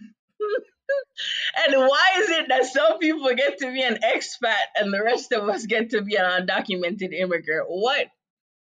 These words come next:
what is there? I know one thing that's there. It's, like, freedom. I no longer have freedom to roam the world, right?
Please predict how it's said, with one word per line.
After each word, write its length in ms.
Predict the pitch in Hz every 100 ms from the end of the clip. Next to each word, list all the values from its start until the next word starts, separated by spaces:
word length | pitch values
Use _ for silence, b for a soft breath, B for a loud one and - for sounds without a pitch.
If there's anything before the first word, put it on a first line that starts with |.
| _
what 120 | 247 269
is 200 | 226 185
there? 280 | 180 156 -
I 140 | 185 208
know 200 | 269 254
one 280 | 233 269
thing 200 | 226 190
that's 300 | 165 156 - -
there. 200 | 160 190 -
It's, 260 | 185 185 -
like, 240 | 160 165 - _
freedom. 400 | 214 226 156 - _ _ _ _ _ _ 180
I 140 | 208
no 180 | 226 247
longer 380 | 233 214 202 196
have 280 | 214 185 -
freedom 380 | 185 175 170
to 140 | 190 165
roam 280 | 165 165 160
the 100 | 143
world, 440 | 147 143 107 - _ _ _ _ -
right? 260 | 165 165